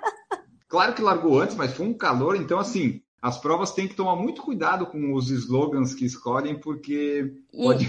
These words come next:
Speaker 2: e,
Speaker 1: <laughs> pode
Speaker 2: ô,
Speaker 1: não
Speaker 2: Enio, não
Speaker 1: ser
Speaker 2: é,
Speaker 1: tão
Speaker 2: não é só a
Speaker 1: seguro.
Speaker 2: ponte, né? Ela tem os elevados ali, não, não é plana,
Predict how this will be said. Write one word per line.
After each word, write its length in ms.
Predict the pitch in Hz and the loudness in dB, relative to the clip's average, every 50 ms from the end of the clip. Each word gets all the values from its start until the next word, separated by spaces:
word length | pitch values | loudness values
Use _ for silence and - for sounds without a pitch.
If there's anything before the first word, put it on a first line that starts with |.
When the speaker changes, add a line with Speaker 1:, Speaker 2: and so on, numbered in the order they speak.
| - - - | -4 -2 0
Speaker 2:
e, 120 | 240 240 | 4 6
Speaker 1:
<laughs> 20 | |
pode 200 | 240 247 254 254 | 8 8 8 8
Speaker 2:
ô, 20 | 240 | 6
Speaker 1:
não 80 | 226 226 | 6 4
Speaker 2:
Enio, 40 | 226 | 4
não 80 | 233 240 233 | 4 4 4
Speaker 1:
ser 40 | 233 | 4
Speaker 2:
é, 120 | 240 240 | 4 4
Speaker 1:
tão 80 | 240 247 | 2 -2
Speaker 2:
não 180 | 247 240 233 226 | -2 -2 -2 -2
é 140 | - 233 | -2 -2
só 180 | 262 - - 349 | -2 -4 -4 -4
a 40 | 339 | -4
Speaker 1:
seguro. 160 | 415 440 - | -4 -4 -4
Speaker 2:
ponte, 440 | - 440 381 349 381 415 - - 262 | -4 -2 -2 -2 -4 -6 -8 -8 -8
né? 120 | 208 208 214 | -4 -2 -2
Ela 200 | 214 208 202 190 | -2 -2 -4 -6
tem 200 | - 240 233 269 | -4 -4 -4 -4
os 120 | 339 359 | -4 -4
elevados 680 | 403 381 359 302 262 202 196 214 214 214 196 180 175 196 | -6 -4 -4 -4 -4 -2 -2 -4 -4 -4 -6 -8 -10 -10
ali, 300 | 180 180 185 208 233 262 | -8 -8 -8 -6 -6 -6
não, 280 | 277 269 233 214 202 196 | -4 -4 -6 -6 -8 -8
não 280 | 190 190 190 185 180 | -10 -8 -6 -2 -2
é 100 | 180 - - | -2 -2 0
plana, 400 | - - 466 453 427 427 415 | 2 4 4 4 4 2 0